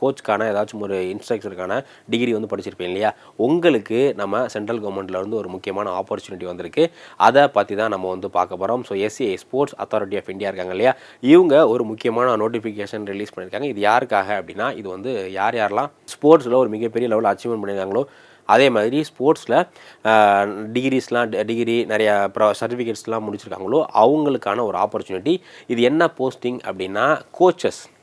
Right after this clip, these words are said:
So, கோச்சஸ் இருக்காங்க இல்லையா, சென்ட்ரல் கவர்மெண்ட் லெவல்ல, ஸ்டேட் கவர்மெண்ட் லெவல் நிறையா, அஹ், கவர்மெண்ட்டுடைய கோச்சஸ் இருக்காங்கல்ல,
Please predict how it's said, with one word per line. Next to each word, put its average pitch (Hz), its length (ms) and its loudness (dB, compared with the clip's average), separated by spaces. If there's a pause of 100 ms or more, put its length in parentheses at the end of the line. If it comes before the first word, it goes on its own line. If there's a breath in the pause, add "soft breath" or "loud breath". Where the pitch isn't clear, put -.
(240)
So, - 220 -12
கோச்சஸ் 123 480 -2
இருக்காங்க 101 260 -6
இல்லையா, 104 120 -4
சென்ட்ரல் 101 280 -10
கவர்மெண்ட் 98 280 -8
லெவல்ல, 98 260 -4 (280 loud breath)
ஸ்டேட் 113 280 -2
கவர்மெண்ட் 98 220 -2
லெவல் 101 160 -4
நிறையா, 101 320 -2
அஹ், 92 420 -4
கவர்மெண்ட்டுடைய 107 380 -4
கோச்சஸ் 104 320 -8
இருக்காங்கல்ல, 95 340 -6